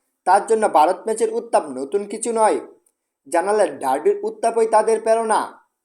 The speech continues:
আগামীকাল জাতীয় স্টেডিয়ামে রাত আটটায় দেখা হবে বাংলাদেশ ভারতের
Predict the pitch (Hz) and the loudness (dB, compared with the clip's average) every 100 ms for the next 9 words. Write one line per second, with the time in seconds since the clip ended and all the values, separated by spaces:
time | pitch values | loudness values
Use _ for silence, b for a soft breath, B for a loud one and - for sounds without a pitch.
0 | _ _ _ - 160 180 202 202 196 151 | _ _ _ 0 2 2 0 2 2 2
1 | 143 139 202 214 214 233 226 226 190 143 | 0 2 2 2 4 4 4 2 4 2
2 | - - 143 - 202 208 220 220 220 208 | 2 -4 -6 0 2 4 2 2 0 2
3 | - 131 131 170 208 202 208 220 226 214 | 0 -2 0 0 0 2 4 4 4 2
4 | 208 - | 2 -12